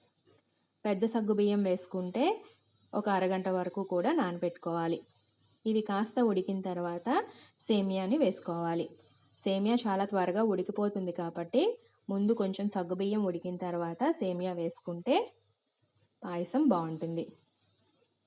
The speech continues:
రెండు కూడా బాగా ఉడికిన తర్వాత అప్పుడు కప్పున్నర వరకు పంచదారను వేసుకోవాలి. మనం తినే స్వీట్ని బట్టి మనం ఈ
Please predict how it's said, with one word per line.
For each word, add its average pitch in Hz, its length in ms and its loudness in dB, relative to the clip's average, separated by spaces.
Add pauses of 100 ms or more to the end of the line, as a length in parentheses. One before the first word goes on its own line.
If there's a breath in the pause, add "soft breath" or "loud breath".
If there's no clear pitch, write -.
(2250)
రెండు 202 300 2 (140)
కూడా 196 220 2 (560 loud breath)
బాగా 190 240 2 (100)
ఉడికిన 185 320 2 (100)
తర్వాత 175 460 -2 (300)
అప్పుడు 190 300 2 (480 loud breath)
కప్పున్నర 196 520 0 (100)
వరకు 175 240 0 (100)
పంచదారను 180 640 -2
వేసుకోవాలి. 170 640 0 (960)
మనం 196 260 0 (100)
తినే 196 280 2
స్వీట్ని 185 400 0
బట్టి 175 280 0 (560 loud breath)
మనం 202 260 2 (180)
ఈ 214 80 6